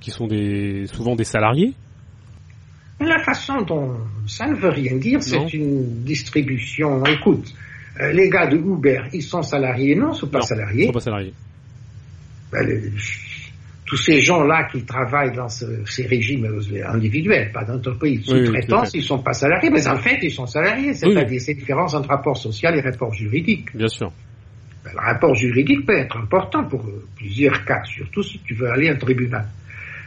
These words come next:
Speaker 2: Mais c'est les rapports sociaux qui sont fondamentaux, sont fondamen-, fondamentaux, fondamentaux,
Speaker 1: Oui,
Speaker 2: fondamentaux.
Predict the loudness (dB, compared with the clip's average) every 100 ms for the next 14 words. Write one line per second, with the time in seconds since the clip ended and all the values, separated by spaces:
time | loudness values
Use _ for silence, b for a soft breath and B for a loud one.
0 | B 2 4 4 2 0 -4 -8 -6 -4
1 | -4 -6 -8 -10 -10 -4 0 0 -2 -8
2 | -6 -6 -8 -6 -4 -4 -4 -8 -12 -16
3 | -18 -20 -14 -10 -8 -6 -4 -2 -4 -8
4 | -12 -18 -14 -6 -4 -2 -2 -2 -2 -4
5 | -6 -18 -14 -6 -4 -4 -2 -4 2 4
6 | 6 4 -4